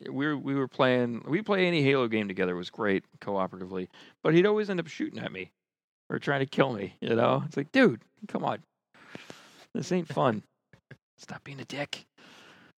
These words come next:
Speaker 2: Uh, being a dick in co-op games are great. That's why I like, um, that's why I think I'm really gonna like, uh, Gang Beasts so much.
Speaker 1: Oh, yeah.
Speaker 2: Now, my
Speaker 1: That's
Speaker 2: co-,
Speaker 1: not
Speaker 2: my
Speaker 1: co-,
Speaker 2: computer can run
Speaker 1: cooperative.
Speaker 2: it. I might just get it for both, but I think I'm still definitely gonna get it for P-,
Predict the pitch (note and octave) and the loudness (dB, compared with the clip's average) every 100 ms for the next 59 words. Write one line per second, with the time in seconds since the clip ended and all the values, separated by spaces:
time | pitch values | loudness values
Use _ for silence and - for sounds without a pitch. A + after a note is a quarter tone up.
0 | _ _ _ C#3 C3+ B2+ A#2+ D3 C3+ C3+ | _ _ _ -10 -8 -8 -6 -8 -8 -10
1 | C3+ A#2+ - B2+ A#2 - B2 A2+ A#2 A#2+ | -10 -12 -14 -12 -12 -14 -16 -14 -14 -14
2 | A2 - F3+ F#3 F#3+ F3 E3 D#3 D#3+ D#3 | -14 -6 -4 2 2 4 2 0 2 2
3 | D3+ D3 - F3 - F#3+ F#3+ F#3 F3+ F3 | 2 -2 -8 -4 0 2 0 -2 -2 -2
4 | F3 F3 F3+ E3+ - F3 E3+ E3+ E3 - | -2 0 0 -2 -2 0 2 0 -2 -10
5 | _ _ _ _ - G3 F#3 D#3+ B2 C#3 | _ _ _ _ -4 -4 -2 -6 -6 -6
6 | A#2+ G2+ - - _ _ _ _ _ _ | -8 -10 -16 -18 _ _ _ _ _ _
7 | - B2 B2+ A#2+ A2 G2+ G2 G2+ F#2+ F3 | 0 4 6 6 4 2 0 0 0 2
8 | F3+ G3+ - F#3+ G3+ G#3+ A3 A3+ G#3 - | 4 4 2 4 4 4 0 0 0 2
9 | G#3 G#3 G#3+ A3 A#3 _ _ _ - F3+ | 2 4 4 2 -2 _ _ _ 0 2
10 | F#3 B3+ D4 C4+ - G#3+ - E3 D3 E3 | 4 2 2 -2 0 -2 0 -2 0 0
11 | F#3 C#3 C3+ F3 F3 - E3 D3+ D3+ D#3 | -2 -6 -6 -6 -6 -2 0 0 -2 -4
12 | D#3+ D#3 D3+ D3+ C3+ - E3+ | -4 -4 -4 -4 -8 -12 -16